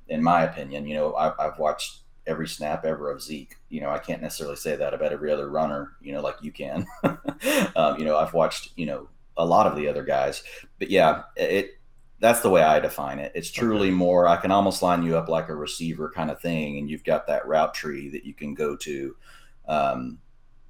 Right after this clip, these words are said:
Speaker 1: you know, to
Speaker 2: Yeah.
Speaker 1: create these matchups versus linebackers, et cetera.
Speaker 2: Okay, 'cause I think it'd be interesting to find out how many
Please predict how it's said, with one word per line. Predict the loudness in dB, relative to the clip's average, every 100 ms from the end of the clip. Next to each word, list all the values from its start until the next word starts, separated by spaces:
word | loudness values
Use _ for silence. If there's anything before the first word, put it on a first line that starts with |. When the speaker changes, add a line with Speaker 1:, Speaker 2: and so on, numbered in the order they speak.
| -20 -20 -20 -20 -20 -20 -4
Speaker 1:
you | -4
know, | -4 -8
to | -8
Speaker 2:
Yeah. | -4
Speaker 1:
create | 0 0 0
these | -2
matchups | 0 0 0 -4 -4
versus | -8 -8 -8
linebackers, | -4 -4 -2 -4 -6 -12
et | -10
cetera. | -10 -8 -8 -8 -10
Speaker 2:
Okay, | -18 -18 -12
'cause | -6
I | -4 -4
think | -2
it'd | -2
be | 0 0
interesting | -2 -8 -8
to | -8
find | -6 -6 -4 -4
out | -6 -8 -12 -20 -20 -20 -10
how | -4 -4
many | -4 -6 -6 -8